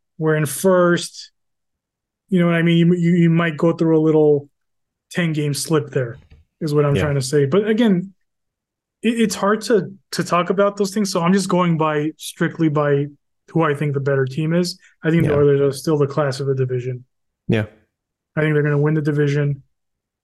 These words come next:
Speaker 1: Um, I think they're annoying as hell still, and I
Speaker 2: Extremely. <laughs>
Speaker 1: I just don't like
Speaker 2: They're
Speaker 1: them.
Speaker 2: annoying. Their fans will be annoying. We'll have a full season of annoyingness now that they've got, like,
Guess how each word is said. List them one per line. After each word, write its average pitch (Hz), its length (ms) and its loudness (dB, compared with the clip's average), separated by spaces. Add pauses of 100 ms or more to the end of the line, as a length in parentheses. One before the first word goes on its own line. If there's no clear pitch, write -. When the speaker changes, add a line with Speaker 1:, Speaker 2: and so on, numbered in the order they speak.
Speaker 1:
Um, 151 300 -2
I 151 120 0
think 147 420 -4 (800)
they're 147 400 2 (500)
annoying 156 400 2
as 151 140 0
hell 156 220 0
still, 147 400 0
and 143 100 0
I 135 120 -4 (640)
Speaker 2:
Extremely. 107 540 0 (100)
<laughs> - 520 -4
Speaker 1:
I 165 100 -2
just 151 260 -6 (120)
don't 165 180 2
like 151 240 2
Speaker 2:
They're 117 160 0 (140)
Speaker 1:
them. 127 80 0
Speaker 2:
annoying. 117 480 0
Their 104 100 0
fans 107 380 -2
will 101 100 4
be 104 140 0
annoying. 98 560 0 (360)
We'll 104 120 0
have 101 140 0
a 98 60 -2
full 107 360 -2
season 101 400 0
of 98 80 0
annoyingness 95 920 0 (520)
now 107 200 0
that 101 140 -2
they've 101 140 -2
got, 104 220 -2
like, 98 300 -4